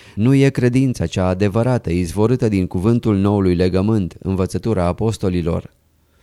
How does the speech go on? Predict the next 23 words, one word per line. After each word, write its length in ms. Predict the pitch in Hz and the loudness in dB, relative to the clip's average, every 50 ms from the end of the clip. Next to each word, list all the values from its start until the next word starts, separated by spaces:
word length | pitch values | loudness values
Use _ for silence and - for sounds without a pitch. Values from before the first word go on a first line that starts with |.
| _ _ _ _ _ _ _ | _ _ _ _ _ _ _
Cuvântul 440 | _ 107 104 98 107 104 101 - 101 | _ -4 0 2 2 2 2 0 0
lui 120 | 92 92 | 0 0
Dumnezeu 500 | 90 95 95 95 95 92 85 107 110 104 | 0 0 0 0 0 0 0 0 2 2
este 280 | 92 90 87 85 - 101 | 2 0 0 -2 -4 -4
adevărul, 680 | 92 95 90 101 104 104 131 135 120 95 87 82 78 - - _ _ _ _ - _ _ | -2 -2 0 -2 -2 0 0 0 0 0 0 -2 -4 -6 -12 _ _ _ _ -20 _ _
Duhul 440 | - 92 104 104 90 87 104 101 | -10 -4 -2 -2 -2 0 0 -2
Sfânt 460 | 98 - - - - 147 151 127 104 - | -2 -4 -6 -6 -4 -4 -4 -4 -4 -4
este 300 | 80 87 87 - - 90 | -4 -6 -4 -4 -4 -2
adevărul. 720 | 87 87 87 92 90 87 104 104 101 95 90 85 80 - _ _ _ _ _ _ _ _ | -2 0 0 -2 0 2 0 2 2 2 0 0 -2 -6 _ _ _ _ _ _ _ _
Biserica, 680 | - 95 110 110 - - 143 143 135 120 - - 92 87 | -6 -2 -2 -2 2 2 2 2 2 2 -2 -4 -6 -6
adunarea 520 | 87 85 92 98 95 104 107 120 120 117 | -4 -2 -2 -2 0 0 0 0 0 0
lui 120 | 110 110 107 | 0 0 -2
Dumnezeu, 480 | 101 101 104 98 95 87 98 117 127 | -2 -2 0 0 0 0 2 0 0
fiind 280 | 120 - - 104 101 98 | 0 -2 -2 -2 0 0
născută 460 | 95 92 92 95 - - 120 113 113 | 0 -2 -2 -4 -2 -4 -2 -2 -2
din 220 | 101 95 92 90 90 | -2 -2 -2 -2 0
nou 200 | 95 104 117 120 | 0 0 0 0
din 200 | 113 113 104 95 | 0 -2 -4 -2
cuvântul 420 | - 101 92 120 120 - 107 95 | -4 -4 -2 -2 -2 -2 -2 -2
adevărului, 680 | 90 87 90 92 87 104 113 120 120 123 127 127 135 139 | -2 0 -2 -2 0 0 0 0 0 0 0 0 0 -2
prin 220 | 135 - 92 90 | -2 -4 -4 -2
Duhul 280 | 95 110 107 104 110 101 | -2 -2 -2 0 0 0
adevărului, 720 | 98 92 85 95 92 113 127 117 120 120 120 117 120 113 | 0 0 0 0 0 0 0 2 2 2 4 2 2 0